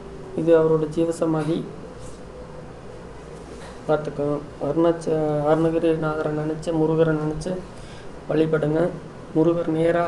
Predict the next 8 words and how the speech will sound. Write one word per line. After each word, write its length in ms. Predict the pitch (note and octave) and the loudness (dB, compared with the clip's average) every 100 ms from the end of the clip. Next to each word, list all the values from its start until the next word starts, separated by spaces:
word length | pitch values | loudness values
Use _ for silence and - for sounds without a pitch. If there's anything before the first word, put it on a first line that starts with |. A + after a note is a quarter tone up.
| D#3+ | 2
அருணகிரிநாதருக்கு 840 | D#3+ E3 E3 D#3+ D#3 D#3 D#3 D#3 - | 2 2 2 2 2 2 0 -2 0
காட்சி 260 | D3 D3+ E3+ | 2 2 -2
கொடுத்து 320 | D#3 D3+ - F#3+ G3 - - - - - - | -2 -4 -2 -2 -2 -10 -16 -16 -16 -14 2
திருப்புகழ்ங்கிற 680 | F3 F3+ F3+ E3 E3+ E3 D#3 C#3 | 4 4 2 8 8 8 4 0
மகா 260 | C#3+ - F3 F3+ | -2 2 2 2
காவிய, 320 | E3+ E3 D#3+ D#3 D#3 | 0 2 4 4 2
மகா 220 | D3+ F3 E3+ D#3+ | 2 2 2 2
ஒரு 140 | D#3 | 2